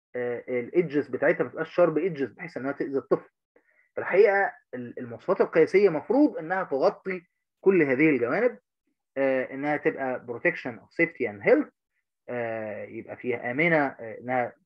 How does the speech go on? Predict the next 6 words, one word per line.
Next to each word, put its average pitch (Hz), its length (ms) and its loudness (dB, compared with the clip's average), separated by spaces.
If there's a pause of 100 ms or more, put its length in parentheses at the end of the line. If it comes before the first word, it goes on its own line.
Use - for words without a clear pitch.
(160)
تضمن 190 460 2
ان 123 160 -10
المنتج 147 400 -4
دون 135 440 0
امن 170 440 0 (300)
للاستخدام، 131 760 -4